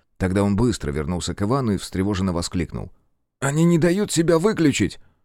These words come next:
«Остаётся только один вариант». «Красная кнопка?» «Да».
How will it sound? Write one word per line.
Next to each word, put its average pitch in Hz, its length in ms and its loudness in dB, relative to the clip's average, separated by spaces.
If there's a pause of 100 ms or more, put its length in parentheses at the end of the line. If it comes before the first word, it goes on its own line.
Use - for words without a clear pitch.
(240)
«Остаётся 98 540 0
только 98 300 0
один 104 220 2
вариант». 80 460 -2 (680)
«Красная 139 440 0
кнопка?» 156 460 -2 (440)
«Да». 87 380 0